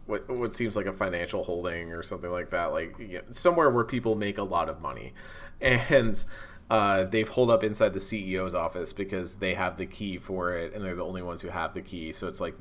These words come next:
their safe house. Even if the hunters knew where it was, it would be difficult for them to get into it and all that, so, um, you, you go into this office, and they're hanging out, and, like, Joel and,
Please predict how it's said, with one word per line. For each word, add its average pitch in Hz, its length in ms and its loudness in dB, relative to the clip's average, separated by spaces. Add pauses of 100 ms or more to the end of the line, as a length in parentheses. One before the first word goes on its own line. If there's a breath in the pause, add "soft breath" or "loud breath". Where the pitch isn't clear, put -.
(140)
their 82 320 -4
safe 85 300 -4
house. 80 300 -2
Even 113 180 -2
if 117 100 -2
the 110 80 2
hunters 95 340 -4
knew 92 100 -4
where 87 120 -2
it 85 80 -4
was, 87 180 -4
it 90 40 -6
would 85 100 -10
be 90 100 -8
difficult 87 400 -10
for 85 100 -8
them 82 120 -10
to 78 60 -12
get 80 120 -8
into 80 320 -8
it 78 40 -8
and 78 80 -10
all 85 120 -4
that, 85 280 -4
so, 87 280 -6 (720 loud breath)
um, 85 560 0 (1120 soft breath)
you, 107 260 -2
you 107 160 -6
go 120 280 6
into 107 240 0
this 95 180 -2
office, 90 800 0 (100)
and 98 260 0
they're 90 120 -2
hanging 127 400 2
out, 101 360 2
and, 101 160 -2
like, 90 340 -2
Joel 113 600 4
and, 87 480 -4